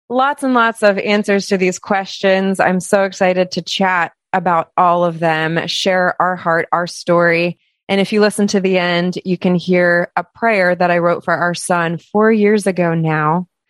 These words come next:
when we first decided to adopt, that I still pray over him.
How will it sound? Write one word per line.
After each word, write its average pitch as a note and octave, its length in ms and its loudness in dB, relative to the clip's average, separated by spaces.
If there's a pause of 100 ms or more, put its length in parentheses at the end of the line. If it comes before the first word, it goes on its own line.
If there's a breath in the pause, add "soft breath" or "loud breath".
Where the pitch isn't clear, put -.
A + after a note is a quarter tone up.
(220)
when F#3 160 2
we F3+ 100 0
first F3 340 -2
decided E3 640 -2 (400)
to F#3 140 0
adopt, E3+ 600 -2
that E3+ 100 0
I E3+ 60 2
still F#3+ 300 -2
pray F3 280 0
over E3 280 0
him. E3 480 0